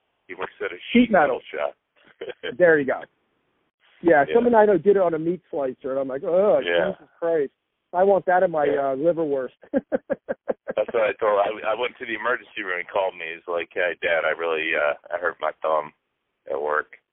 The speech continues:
Speaker 1: Come on
Speaker 2: Yeah,
Speaker 1: over." I
Speaker 2: don't
Speaker 1: went
Speaker 2: mess
Speaker 1: over
Speaker 2: your
Speaker 1: there.
Speaker 2: thumb up, though, dude. Yeah, whatever you do, you don't wanna,
Speaker 1: Yeah.
Speaker 2: you don't wanna,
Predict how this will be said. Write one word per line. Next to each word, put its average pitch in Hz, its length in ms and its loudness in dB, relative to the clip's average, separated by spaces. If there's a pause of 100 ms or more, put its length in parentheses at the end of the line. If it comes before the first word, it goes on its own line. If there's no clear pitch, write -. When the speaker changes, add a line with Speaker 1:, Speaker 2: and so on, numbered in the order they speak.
(760)
Speaker 1:
Come 85 120 -6
on 78 120 0
Speaker 2:
Yeah, 82 60 -2 (100)
Speaker 1:
over." 80 80 0
I - 40 0
Speaker 2:
don't - 120 4
Speaker 1:
went - 140 4
Speaker 2:
mess - 100 0
Speaker 1:
over - 60 0
Speaker 2:
your - 20 -6
Speaker 1:
there. - 180 -2
Speaker 2:
thumb 302 120 4
up, 180 180 -2
though, 147 220 -2
dude. 143 260 -2
Yeah, 202 120 -4
whatever 247 280 -2
you 277 140 -4
do, 220 240 -6
you 170 100 -6
don't 202 220 -4
wanna, 233 280 -2
Speaker 1:
Yeah. 190 220 2 (100)
Speaker 2:
you 185 120 -2
don't 247 120 4
wanna, 247 240 -2